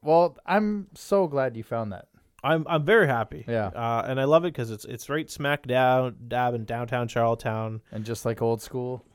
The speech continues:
Speaker 1: Or not,
Speaker 2: Yeah.
Speaker 1: well, yeah, okay, old school movie. And just like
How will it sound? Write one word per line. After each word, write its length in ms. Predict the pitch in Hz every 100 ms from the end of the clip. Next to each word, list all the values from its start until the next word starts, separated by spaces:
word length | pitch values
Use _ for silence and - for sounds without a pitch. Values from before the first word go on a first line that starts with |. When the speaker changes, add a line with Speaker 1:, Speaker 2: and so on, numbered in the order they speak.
| -
Speaker 1:
Or 60 |
not, 220 | 120 117 -
Speaker 2:
Yeah. 80 | 135
Speaker 1:
well, 300 | 139 156 127 135
yeah, 180 | 127 107
okay, 160 | 113
old 220 | 110 131 127
school 180 | 135 120
movie. 400 | 131 139 151 - _ _
And 120 | 117 117
just 240 | 123 -
like 360 | 117 110 -